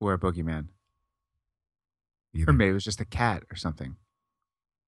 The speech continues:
Speaker 2: Oh, my cat's been driving me crazy.
Speaker 1: Well, that's 'cause you got a kitten.
Speaker 2: No, well, guess what? Surprise.
Speaker 1: What? Not
Speaker 2: The
Speaker 1: a kitten?
Speaker 2: cat. Well,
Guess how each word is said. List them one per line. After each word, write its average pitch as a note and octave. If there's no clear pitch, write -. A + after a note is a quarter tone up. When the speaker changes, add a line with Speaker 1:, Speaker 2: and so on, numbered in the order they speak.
Speaker 2:
Oh, G#2
my F#2
cat's -
been E2
driving D#2+
me D2
crazy. D#2
Speaker 1:
Well, B2+
that's B2+
'cause A#2+
you -
got G#2+
a F#2+
kitten. -
Speaker 2:
No, G#2
well, F#2+
guess F#2+
what? F2+
Surprise. D#2+
Speaker 1:
What? G#2+
Not A2
Speaker 2:
The B2+
Speaker 1:
a -
kitten? D#3
Speaker 2:
cat. -
Well, A#2